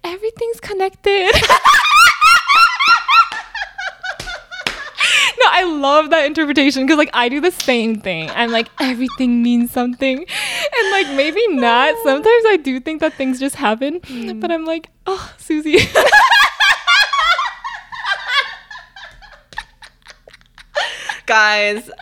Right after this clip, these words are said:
Speaker 2: <laughs> my, our, the group chat that Ev-, uh, Lizzie and Evelyn and I have,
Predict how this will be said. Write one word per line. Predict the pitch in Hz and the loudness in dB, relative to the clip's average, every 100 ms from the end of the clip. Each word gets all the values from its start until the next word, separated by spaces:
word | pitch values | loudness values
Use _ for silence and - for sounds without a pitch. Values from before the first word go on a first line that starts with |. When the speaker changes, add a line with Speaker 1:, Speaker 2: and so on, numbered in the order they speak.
| - | -4
Speaker 2:
<laughs> | 339 - - _ _ - - - - - 214 | -4 -4 -14 _ _ -20 -20 -20 -20 -8 -2
my, | 220 262 - | 0 -2 -2
our, | - 254 415 740 - - | 2 2 2 0 -2 -4
the | 175 208 | 0 0
group | 190 202 202 | 2 -2 0
chat | 302 294 | 0 2
that | 269 240 - - | 4 4 2 -2
Ev-, | - 175 - | -2 -2 2
uh, | 165 165 160 | 4 4 4
Lizzie | 170 170 190 | 0 0 -2
and | 175 | -2
Evelyn | 151 170 185 196 196 - | -2 -2 0 0 -2 -6
and | 160 | -4
I | 160 160 | -2 -2
have, | 202 208 226 254 254 | 0 0 0 -4 -8